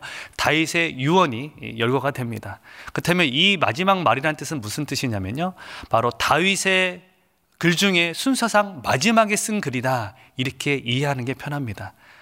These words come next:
즉, 다윗의 유언이 아닌 다윗이 마지막에 쓴 시에 가깝다. 이렇게 이해하는 게 편하다는 것이죠. 그렇다면 다윗의 마지막 말이라 하고 뭐라고 이어지느냐 봅시다. "이새의 아들 다윗이 말하며 높이 세워진 자,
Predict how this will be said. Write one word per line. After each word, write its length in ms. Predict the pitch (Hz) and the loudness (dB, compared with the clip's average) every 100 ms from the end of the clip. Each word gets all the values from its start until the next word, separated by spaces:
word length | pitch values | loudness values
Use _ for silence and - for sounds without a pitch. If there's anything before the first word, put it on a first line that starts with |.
| _ | _
즉, 220 | - 175 - - - - | -2 -2 -4 -20 -20 -10
다윗의 840 | - 117 151 180 175 180 175 170 | 2 4 6 2 2 4 4 2
유언이 520 | 127 139 185 208 240 | 0 4 4 4 4
아닌 360 | 185 117 160 214 - - - | 2 0 -4 -8 -16 -20 -14
다윗이 800 | - 139 147 170 - 170 170 170 147 | 0 2 4 2 0 -2 -2 -2 -2
마지막에 640 | - 131 170 165 151 151 | -2 0 2 2 2 -2
쓴 400 | - 190 233 233 | -4 -4 -6 -4
시에 380 | - - 233 226 | -2 0 0 -2
가깝다. 720 | - - 113 - 127 - - _ _ | -6 -8 -4 -2 -2 -4 -16 _ _
이렇게 260 | 127 135 135 | -8 -4 -4
이해하는 480 | 117 127 143 135 113 | -2 0 0 -2 -4
게 140 | 131 | -6
편하다는 500 | - 180 170 156 135 | -4 -4 -4 -4 -6
것이죠. 380 | 123 - - 110 _ _ _ _ - - | -6 -6 -6 -12 _ _ _ _ -20 -14
그렇다면 400 | - 151 170 160 | -4 0 2 0
다윗의 320 | - 156 185 156 | 0 4 4 6
마지막 320 | 139 180 180 | 2 4 4
말이라 260 | 156 156 | 4 4
하고 260 | 151 147 139 | 2 0 2
뭐라고 320 | 117 151 160 | 4 4 4
이어지느냐 520 | 123 143 151 139 131 | 4 4 4 2 0
봅시다. 560 | 123 104 - - 113 220 - - - - - - - - - | -2 0 -2 0 0 0 -4 -16 -14 -12 -12 -12 -12 -6 2
"이새의 420 | 175 220 214 202 | 4 8 8 6
아들 240 | 185 185 | 6 2
다윗이 600 | - 151 165 170 - 180 143 | 4 4 6 4 4 2 4
말하며 720 | 127 160 165 127 160 262 262 | 4 6 4 2 2 -2 -6
높이 340 | 135 151 - 180 | 0 2 4 2
세워진 540 | - 202 196 185 170 | 4 4 6 4 4
자, 320 | 143 113 101 | 4 4 2